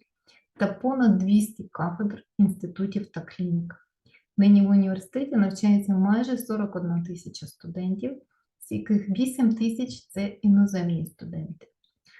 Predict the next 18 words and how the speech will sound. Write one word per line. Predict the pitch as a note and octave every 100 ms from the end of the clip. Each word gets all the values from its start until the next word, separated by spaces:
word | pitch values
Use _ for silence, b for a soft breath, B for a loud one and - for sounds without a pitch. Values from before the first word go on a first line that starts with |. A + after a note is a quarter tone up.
| b _ -
Окремі | G3+ D4+ F4 B3+
лекції | G3+ F3 - - G#3+ G#3+
та | - G3+ G3
навіть | F#3+ G3+ G3 F3+ - - _ _ _ _ _
цілі | - G#3+ G3 F3 -
курси | E3+ E3+ - F#3+
в | G#3
університеті | G3+ F#3 - _ - A3 G#3+
викладають | F#3+ F3+ F3 G#3+ A3+ A3 - _ _ _ -
професори | A3 G#3+ A3+ - A3+ A#3+ B3+
престижних | A3+ A3 - F#3+ G3+ G#3 G#3+ -
європейських | G#3+ G3 F#3 F3+ F3+ F3+ - - - _ _ _ _
та | B3+
американських | B3 G#3+ G3+ F3 F#3 - G3+ -
університетів, | F#3 F#3 F3 - F3 - D#3+ D#3+ - _ _ _ _ _
керівники | - G#3 G3 G3 G3+ B3 C4+
великих | A3+ G#3 G#3 G3+ - -
підприємств, | G3+ - F3 - F3+ G#3 -